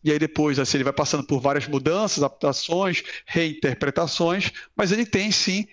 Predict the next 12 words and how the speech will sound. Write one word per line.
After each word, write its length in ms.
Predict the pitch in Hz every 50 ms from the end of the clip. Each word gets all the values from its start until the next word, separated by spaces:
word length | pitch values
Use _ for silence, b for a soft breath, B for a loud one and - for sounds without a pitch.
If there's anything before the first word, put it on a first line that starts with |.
| _ -
essa 240 | 165 156 151 - 180
sua 280 | - - 185 185 185 160
jornada 520 | - 180 165 147 151 151 165 170 165 180
a 40 | 165
solo, 600 | - - - 160 156 160 160 147 139 131 123 - _ _ _ - _ _ _ _ _ _ _
que 140 | - - 208
é 40 | 214
a 40 | 220
lenda 380 | 214 180 175 175 202 202 202 196
do 100 | 208 196
Cavaleiro 460 | - 202 190 190 202 190 196 226 220
Verde. 500 | 180 180 165 151 147 139 120 127 120